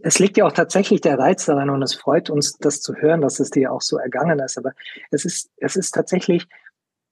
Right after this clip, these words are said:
ähm, viel schöner, an etwas zu arbeiten oder auch an, an Innovation zu arbeiten, wenn wir eine Perspektive haben von, das ist schon toll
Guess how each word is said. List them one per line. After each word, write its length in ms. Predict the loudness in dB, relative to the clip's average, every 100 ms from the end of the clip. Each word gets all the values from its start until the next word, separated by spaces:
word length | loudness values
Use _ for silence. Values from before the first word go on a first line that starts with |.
| _
ähm, 420 | -4 0 0 -2 -8 -20 _
viel 200 | 0 2
schöner, 580 | 4 4 6 6 6 4
an 120 | 2
etwas 360 | 0 2 0 0
zu 160 | -2
arbeiten 540 | 2 4 6 4 4 2
oder 240 | 0 2
auch 200 | 0 -2
an, 300 | -2 -2 -2
an 120 | -4
Innovation 880 | -2 2 4 2 0 -2 2 4 4
zu 200 | 2 0
arbeiten, 500 | 0 -2 -2 -2 0
wenn 120 | 0
wir 80 | 2
eine 120 | 2
Perspektive 800 | 0 -4 -4 -4 0 2 4 4
haben 300 | 2 0 -2
von, 300 | 0 0 0 -2 -14 -20 -2
das 220 | 0 2
ist 80 | 2
schon 240 | 2 0
toll 360 | 2 4 4